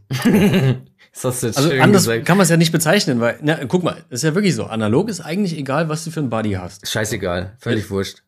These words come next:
Speaker 2: das, das Objektiv ist wichtig
Speaker 1: Ja.
Speaker 2: und der Film. So,
Speaker 1: Ja.
Speaker 2: das entscheidet über den Look.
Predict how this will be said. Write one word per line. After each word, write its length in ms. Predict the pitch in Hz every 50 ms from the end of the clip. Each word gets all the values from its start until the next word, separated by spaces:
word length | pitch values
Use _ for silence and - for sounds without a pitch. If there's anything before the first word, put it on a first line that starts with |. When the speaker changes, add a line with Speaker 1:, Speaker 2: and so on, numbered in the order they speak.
| _ -
Speaker 2:
das, 260 | - 117 113 - -
das 180 | - 135 113 123
Objektiv 500 | 135 117 127 113 - - 165 190 185 226
ist 160 | 202 185 185
wichtig 480 | 180 190 185 - 226 220 214 - _ _ -
Speaker 1:
Ja. 300 | 117 110 110 107 107 - -
Speaker 2:
und 100 | 123 135
der 80 | 165
Film. 360 | 160 - 131 110 101 98 98 95
So, 100 | 107 95
Speaker 1:
Ja. 80 | 117
Speaker 2:
das 140 | 110 123 143
entscheidet 420 | 139 135 - 135 131 135 143 135
über 160 | - - 127 123
den 160 | 127 123 113
Look. 240 | 104 101 98 101